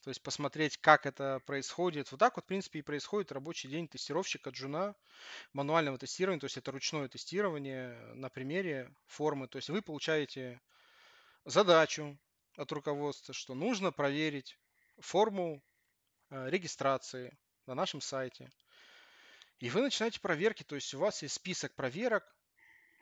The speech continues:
э, по каждому блоку, и вы начинаете проверять. Выходит какое-нибудь обновление у вас на сай-, у нас на сайте.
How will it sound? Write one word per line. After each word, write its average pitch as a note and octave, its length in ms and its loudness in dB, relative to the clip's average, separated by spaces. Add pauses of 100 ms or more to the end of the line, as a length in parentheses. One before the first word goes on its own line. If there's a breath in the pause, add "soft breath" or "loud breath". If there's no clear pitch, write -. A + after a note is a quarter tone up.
(260 soft breath)
э, C#3+ 280 -4
по C#3 120 -10
каждому D3 420 0
блоку, D3+ 340 -6
и - 20 -6
вы D3+ 100 -4
начинаете E3+ 440 -4
проверять. C3 540 -6 (760)
Выходит D#3+ 420 2
какое-нибудь D3+ 560 -4
обновление E3+ 880 2
у E3 60 -2
вас D#3+ 220 0
на D#3 80 -6
сай-, D#3 280 -6
у D3 400 -8
нас D3+ 220 -2
на D3 100 -6
сайте. C#3+ 520 -4